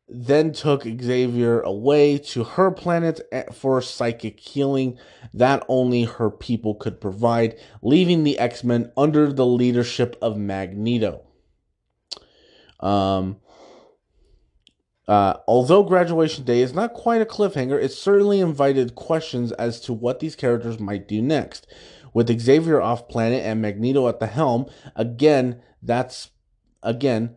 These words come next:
that's precisely where the new television show will pick things up, with Magneto serving as an unlikely new leader of the team. Uh, original showrunners Eric and Julia, uh,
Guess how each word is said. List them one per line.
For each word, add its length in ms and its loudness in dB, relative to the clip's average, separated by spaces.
that's 240 2
precisely 640 2
where 320 4
the 120 -2
new 280 0
television 540 -2
show 240 2
will 180 -2
pick 280 -8
things 300 -2
up, 260 -4
with 140 -4
Magneto 540 2
serving 580 0
as 180 -6
an 120 -10
unlikely 640 -2
new 280 0
leader 380 0
of 240 -8
the 60 -16
team. 460 -6
Uh, 240 0
original 460 2
showrunners 640 2
Eric 440 2
and 220 -2
Julia, 580 2
uh, 320 -8